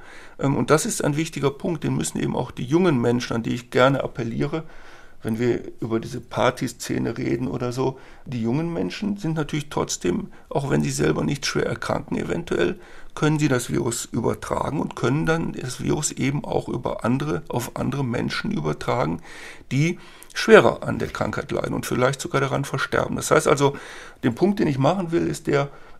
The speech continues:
ähm, wir, die Fachleute, die jetzt auch hier, äh, in diesem Podcast sind, wir kümmern uns um bestimmte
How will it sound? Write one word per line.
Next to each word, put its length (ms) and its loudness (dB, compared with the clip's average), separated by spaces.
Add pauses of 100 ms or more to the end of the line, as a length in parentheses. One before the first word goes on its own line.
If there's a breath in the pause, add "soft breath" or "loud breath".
ähm, 260 2
wir, 460 4
die 180 -4
Fachleute, 680 0
die 180 -6
jetzt 300 -4
auch 160 -4
hier, 560 0
äh, 40 -10
in 120 2
diesem 240 -4
Podcast 560 -2
sind, 320 -2 (400 loud breath)
wir 140 4
kümmern 320 2
uns 280 0
um 240 2
bestimmte 640 2